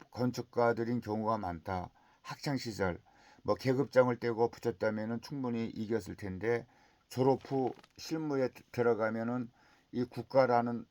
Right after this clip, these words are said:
집안 싸움에서 또 밀린다. 우리 그 대한민국에는 아주 훌륭한,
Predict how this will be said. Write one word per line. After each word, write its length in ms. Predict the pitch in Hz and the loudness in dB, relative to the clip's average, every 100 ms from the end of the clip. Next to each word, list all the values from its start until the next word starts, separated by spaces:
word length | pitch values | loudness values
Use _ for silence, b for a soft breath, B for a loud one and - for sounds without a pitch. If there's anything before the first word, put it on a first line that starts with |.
| _ | _
집안 320 | - 117 117 | -4 0 0
싸움에서 560 | 113 120 110 107 98 117 92 | 0 0 0 -2 -4 -6 -6
또 100 | 113 | -6
밀린다. 680 | 104 101 92 85 87 82 - _ b b b b b b | -6 -4 -6 -6 -6 -8 -12 _ b b b b b b
우리 300 | - 135 143 | -2 2 2
그 140 | 127 139 | 2 0
대한민국에는 760 | 113 120 127 123 117 120 123 | 2 2 2 0 -2 -2 0
아주 200 | 120 117 | 0 -2
훌륭한, 560 | 123 180 156 139 110 | -6 -4 -2 0 -2